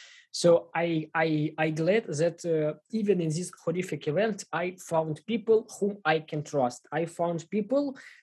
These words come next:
who can support me. I found people with whom I can discuss very important issues for me. So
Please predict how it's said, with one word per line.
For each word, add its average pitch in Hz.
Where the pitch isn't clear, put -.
who 185
can 190
support 185
me. 143
I 175
found 170
people 202
with 151
whom 190
I 165
can 160
discuss 175
very 180
important 156
issues 196
for 170
me. 135
So 165